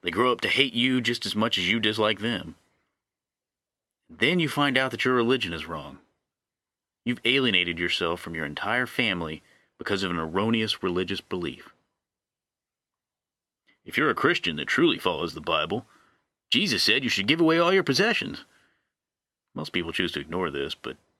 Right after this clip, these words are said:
but what if you didn't? What if you chose to live your life in squalor in hopes of some eternal salvation, only to learn that it wasn't necessary? I'll wager you'd feel a little jilted.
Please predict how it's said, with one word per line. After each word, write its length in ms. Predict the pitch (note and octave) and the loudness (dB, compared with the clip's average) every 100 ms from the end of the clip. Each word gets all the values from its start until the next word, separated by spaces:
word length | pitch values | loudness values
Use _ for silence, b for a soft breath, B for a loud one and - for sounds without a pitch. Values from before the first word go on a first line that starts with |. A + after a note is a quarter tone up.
| _ | _
but 140 | A#2 A#2+ | -8 -4
what 100 | E3 | -2
if 120 | C3+ | -4
you 40 | |
didn't? 360 | G#2+ C#3+ - - _ _ _ _ _ _ _ _ _ _ _ _ _ | -2 -2 -4 -12 _ _ _ _ _ _ _ _ _ _ _ _ _
What 140 | A#2 | -2
if 100 | D#3+ | 0
you 80 | C#3 | -2
chose 380 | A2+ - C3 D3 | -2 0 2 0
to 100 | F#2+ | -2
live 220 | F#2 C3 | 0 0
your 120 | C3+ B2 | 0 0
life 260 | F2 F#2 | 0 -2
in 80 | F2+ | -2
squalor 600 | - - G2+ C3+ E2 D#2+ | -4 0 0 0 0 -4
in 180 | F#2 G2 | -4 -2
hopes 340 | A#2+ D3+ - | 2 2 2
of 120 | F2+ - | -2 -2
some 240 | B2 C3 | -2 -4
eternal 560 | - - - C3 G2 D#2 - | -4 -4 0 -2 -2 -8 -6
salvation, 800 | - - A2 G#2 G2 - - - - _ _ _ _ _ _ _ | -4 -2 -4 -4 -2 -4 -4 -18 -20 _ _ _ _ _ _ _
only 220 | D#3+ G3+ | 4 4
to 60 | E3+ | 4
learn 220 | C#3 C3+ | 4 2
that 100 | A#2 | 0
it 60 | F2 | 0
wasn't 260 | G#2 G#2 | -2 -2
necessary? 540 | D#2 D#2 - - - C#2+ _ _ _ _ _ _ _ _ _ _ _ - | -4 -6 -6 -8 -10 -20 _ _ _ _ _ _ _ _ _ _ _ -2
I'll 160 | E3 | 2
wager 260 | G2+ G2 F#2+ | 2 2 2
you'd 240 | E2+ D2+ | 0 -2
feel 240 | - A2+ D#2 | -2 0 0
a 20 | |
little 280 | F2 G#2+ - | -2 -4 0
jilted. 460 | F#2 A#2+ - D2 | 0 0 -6 -14